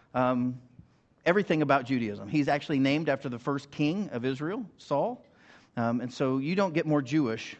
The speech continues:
than Saul of Tarsus. And one of the things that he would have grown up knowing is that one of the primary figures in Judaism was Moses. He was, Moses is the one that frees,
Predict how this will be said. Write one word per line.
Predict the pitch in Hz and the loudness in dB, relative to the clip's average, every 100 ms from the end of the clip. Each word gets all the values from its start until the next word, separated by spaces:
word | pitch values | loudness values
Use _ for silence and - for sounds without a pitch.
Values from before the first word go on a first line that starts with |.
| _ _ _ _ _ _ _ - | _ _ _ _ _ _ _ -4
than | 123 | -4
Saul | 120 123 113 107 | 0 0 0 -2
of | |
Tarsus. | - 120 - - - - _ _ _ _ _ _ _ _ _ - - - | -6 -8 -8 -18 -20 -20 _ _ _ _ _ _ _ _ _ -20 -8 2
And | 160 | 4
one | 233 | 4
of | 226 | 4
the | |
things | 180 160 | 2 0
that | 151 | -2
he | 151 | -2
would | 185 165 | 0 0
have | 147 | 2
grown | 151 151 | 2 2
up | 139 | 2
knowing | 165 190 147 143 | 4 4 4 2
is | 139 139 135 | 2 0 2
that | 127 | -2
one | 143 170 | 0 0
of | 185 | 0
the | |
primary | 120 185 220 165 | 0 0 2 0
figures | 139 165 151 127 | -2 -4 -2 -2
in | 127 | 0
Judaism | 123 139 127 123 127 | 0 0 0 0 0
was | 131 | 0
Moses. | 160 175 104 87 | -2 -2 -6 -8
He | 123 | -6
was, | 123 120 | -4 -4
Moses | 131 127 135 131 | -2 -2 -2 -6
is | 131 | -6
the | 123 | -2
one | 127 | -2
that | 123 | -2
frees, | - 131 131 127 | -4 -4 -2 -2